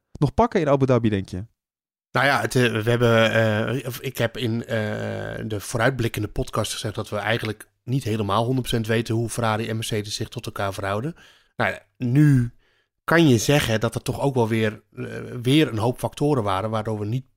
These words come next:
Speaker 2: per se weten hoe goed Ferrari nou is ten opzichte van de Mercedes. Eh, want we hebben natuurlijk een gridstraf gehad voor Sainz. We hebben Leclerc die van de baan wordt getikt, eh, van, van Norris gehad. Eh, Leclerc die zijn, zijn kwalificatie natuurlijk helemaal in de soep ging. Dus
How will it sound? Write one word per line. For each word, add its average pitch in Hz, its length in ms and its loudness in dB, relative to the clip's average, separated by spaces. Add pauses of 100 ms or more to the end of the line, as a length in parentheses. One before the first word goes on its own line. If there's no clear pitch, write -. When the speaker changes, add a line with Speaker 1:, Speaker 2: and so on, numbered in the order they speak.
Speaker 2:
per 147 180 4
se 147 400 0
weten 127 280 -2
hoe 120 100 -2
goed 131 200 -6
Ferrari 90 320 -6
nou 92 300 -8
is 113 160 -8
ten 117 120 -8
opzichte 117 380 -8
van 101 120 -12
de 95 60 -12
Mercedes. 110 520 -12 (460)
Eh, 101 380 4
want 98 280 -4
we 101 60 -4
hebben 92 180 -4
natuurlijk 95 160 -6
een 104 100 -4 (100)
gridstraf 101 300 -4
gehad 90 220 -10
voor 107 140 -10
Sainz. 135 520 -4
We 104 120 -10
hebben 90 340 -6 (320)
Leclerc 110 440 2
die 104 100 -4
van 104 120 -4
de 95 60 -8
baan 101 260 0
wordt 95 140 -6
getikt, - 360 -10
eh, 95 300 -4
van, 92 380 -8
van 98 180 -6
Norris 123 360 0
gehad. - 380 -4 (300)
Eh, 92 220 0
Leclerc 101 420 2
die 101 120 -2
zijn, 90 200 -2 (200)
zijn 87 300 -4
kwalificatie 107 600 -2
natuurlijk 117 280 0
helemaal 110 240 0
in 110 60 -4
de 110 60 -6
soep 123 220 -4
ging. 117 260 0
Dus 110 280 -4